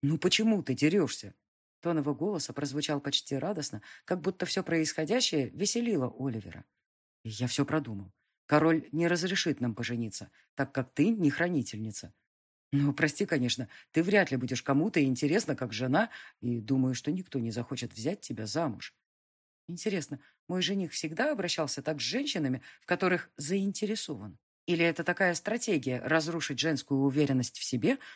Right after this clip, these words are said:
чтобы жертва быстрее приняла его? «Я нахожу тебя очень привлекательной. Я не могу позволить, чтобы ты была с кем-то другим. Я буду выплачивать долги твоего баронства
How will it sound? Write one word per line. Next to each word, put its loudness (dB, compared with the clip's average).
чтобы 2
жертва 4
быстрее 2
приняла 2
его? -4
«Я 4
нахожу 4
тебя 0
очень 2
привлекательной. -6
Я 2
не 6
могу 4
позволить, 0
чтобы -2
ты 2
была 2
с -4
кем-то -2
другим. 0
Я 8
буду 4
выплачивать 0
долги 2
твоего 2
баронства 0